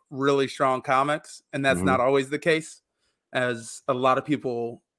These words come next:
Speaker 1: get really good here and move. You know what I mean? Like, Indianapolis is a great place to come and, uh, cut your teeth, uh, sharpen that sword, and then move to a bigger scene. But it seems like when we got Helium,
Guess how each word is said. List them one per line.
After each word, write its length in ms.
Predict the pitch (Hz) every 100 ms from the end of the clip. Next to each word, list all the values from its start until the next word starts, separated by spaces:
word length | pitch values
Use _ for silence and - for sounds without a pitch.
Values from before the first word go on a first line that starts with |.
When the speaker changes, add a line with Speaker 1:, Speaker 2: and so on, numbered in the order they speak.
| _ 156
Speaker 1:
get 220 | 131 143
really 200 | 139 131
good 200 | 127 131
here 200 | 131 143
and 120 | 131 127
move. 540 | 127 143 165 160 - _ _ _ _ _ _ _ _ _ _
You 140 | 143
know 80 | 139
what 100 | 139
I 80 | 127
mean? 260 | 135 139
Like, 240 | 135 131 131
Indianapolis 560 | 143 139 135 131 127
is 120 | 123
a 40 | 127
great 300 | 214 220 -
place 320 | - 131 117
to 100 | 131
come 400 | - 139 123 123
and, 540 | 117 117 117 113 110 - _ _ _ _
uh, 460 | 113 110 113 120 - _
cut 180 | 160 139
your 120 | 120
teeth, 420 | - 147 135 131 _ _ _ _ _ _ -
uh, 260 | 117 117
sharpen 380 | 113 - 147 143
that 160 | 135 131
sword, 380 | - 139 135 131
and 160 | 123
then 200 | 123 120
move 200 | 123 123 113
to 160 | 131
a 40 | 113
bigger 300 | 127 123 120
scene. 380 | - 127 123
But 240 | 117 113 110 _ _ _ _ _
it 140 | 143
seems 320 | - 202 220 160
like 280 | 147 127 _ _ _
when 600 | - 156 143 135 131 139
we 100 | 147
got 240 | 165 156
Helium, 640 | - 165 175 175 175 180